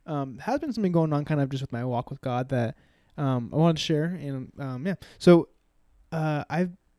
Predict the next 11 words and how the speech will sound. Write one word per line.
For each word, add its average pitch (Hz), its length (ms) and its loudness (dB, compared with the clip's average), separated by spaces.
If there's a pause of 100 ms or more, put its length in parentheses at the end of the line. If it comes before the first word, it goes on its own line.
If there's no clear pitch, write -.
(440)
kind 285 140 -2
of 190 100 4
realized 156 360 4
recently 151 240 -2
between, 143 360 -4
like, 127 140 -6
Connie 147 300 -2
and 139 100 -4
I 123 180 -4 (1200)
that 139 100 -4
I, 196 200 2